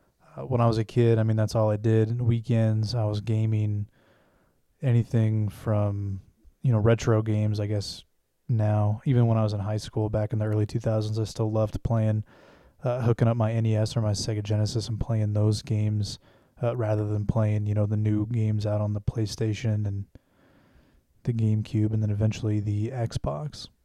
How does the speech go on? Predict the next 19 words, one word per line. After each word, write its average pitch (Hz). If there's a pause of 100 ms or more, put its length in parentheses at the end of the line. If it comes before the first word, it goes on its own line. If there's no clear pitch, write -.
(500)
Uh, 127
I 127
did 135
have 143
a 131
PlayStation 135
one 131
and 135
a 107
PlayStation 113
two, 160
and 147
I 120
did 117
have 117
an 110
Xbox, - (500)
uh, 113
original, 139